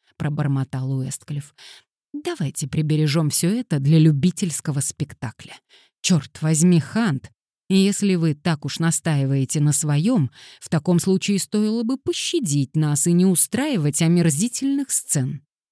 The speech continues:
Я с радостью извещу всех заинтересованных лиц о запятнанной чести вашей невесты,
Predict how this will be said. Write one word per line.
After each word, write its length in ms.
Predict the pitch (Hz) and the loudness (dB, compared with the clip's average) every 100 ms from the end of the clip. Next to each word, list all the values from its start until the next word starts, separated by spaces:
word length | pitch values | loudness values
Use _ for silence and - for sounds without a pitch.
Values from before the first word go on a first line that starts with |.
| _ 202 | _ 0
Я 180 | 240 | 0
с 100 | 240 240 | 0 0
радостью 540 | 220 143 139 - 147 | -2 -2 -4 -2 0
извещу 460 | 135 139 135 - 156 | 0 0 -2 -2 -2
всех 300 | - 160 131 | 0 -2 0
заинтересованных 960 | 143 139 151 143 - 151 131 135 123 | 0 0 -2 -2 -2 -2 -2 -2 -2
лиц 320 | 202 254 - - - - | 0 0 -2 -6 -14 -2
о 80 | 165 | 0
запятнанной 680 | 151 147 180 - 156 151 | 0 0 -4 -2 0 0
чести 460 | 143 - 220 - 165 | 0 -2 -2 -2 -2
вашей 380 | 139 139 - 151 | 0 -2 -2 0
невесты, 720 | 165 202 151 - - 143 127 | 2 0 -2 -8 -8 -8 -10